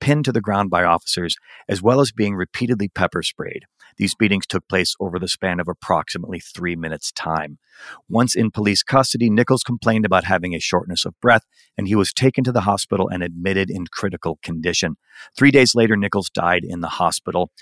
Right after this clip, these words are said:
and as of today, no official cause of death has been released. So what happened in the aftermath of this incident? A total of seven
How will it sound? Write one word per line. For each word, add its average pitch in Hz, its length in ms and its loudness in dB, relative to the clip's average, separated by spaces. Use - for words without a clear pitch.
and 95 120 -8
as 98 200 2
of 101 100 -2
today, 87 340 2
no 90 240 0
official 98 380 -4
cause 85 340 0
of 85 180 -8
death 85 220 -2
has 95 300 -2
been 78 300 -8
released. 80 500 -4
So 110 180 4
what 107 320 6
happened 131 380 2
in 113 60 2
the 104 140 2
aftermath 92 540 2
of 85 140 -6
this - 260 -4
incident? 87 480 -6
A 95 100 -4
total 127 460 2
of 98 100 -4
seven 135 520 4